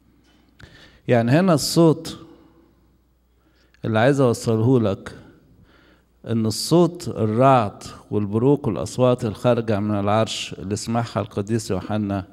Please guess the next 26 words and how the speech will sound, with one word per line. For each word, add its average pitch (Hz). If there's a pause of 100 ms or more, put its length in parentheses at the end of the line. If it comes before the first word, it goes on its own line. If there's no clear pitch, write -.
(760)
ما 113
كانتش 165
مجرد 123 (580)
حاجة 139
ليها 123
ضجيج 110 (520)
أو 101
حاجة 113
قوية، 104 (540)
ولكن 117
دي 113
حاجة 139
مفهومة، 110 (220)
صوت 147
مفهوم 131 (480)
وصوت 135
ليه 135
معنى. 131 (3000)
فلما 127
حصل 170
هذا 143
الصوت 139
من 131
السماء 120
ليلة 127
جسماني، 113